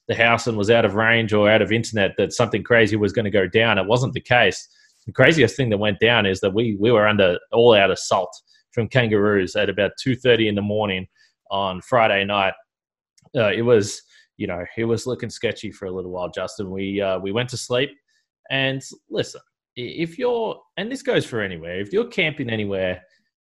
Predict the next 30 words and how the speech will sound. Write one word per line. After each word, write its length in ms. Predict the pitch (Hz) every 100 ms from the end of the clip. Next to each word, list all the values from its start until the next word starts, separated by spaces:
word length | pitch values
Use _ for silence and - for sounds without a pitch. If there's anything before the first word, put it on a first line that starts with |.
| _ _ _ _
don't 280 | 233 262 240
leave 320 | 208 165 113 -
anything 440 | 139 131 143 110
out 360 | 101 90 80 - - _ 120
that 160 | 117 107
animals 440 | 117 107 98 -
might 160 | 95 78
like, 340 | 78 76 -
okay? 380 | 107 196 190 -
I 80 | 170
mean, 200 | 180 170
it, 220 | 175 175
it's 180 | 175 -
just 160 | 208
common 260 | - 190 151
sense. 400 | - 110 - -
And 200 | 123 120
perhaps 540 | 160 - 254 - - - - _
there's 160 | 190 202
a 40 |
chance, 460 | - - 196 202 196
there's 180 | 180 165
an 120 | 156 -
outside 540 | 185 220 - 214 180
chance 480 | - 160 139 127 - _ _ _ 131
that 120 | 131
we 120 | 135
may 300 | 127 151 170
have 180 | 170 135
had 460 | - 127 123 104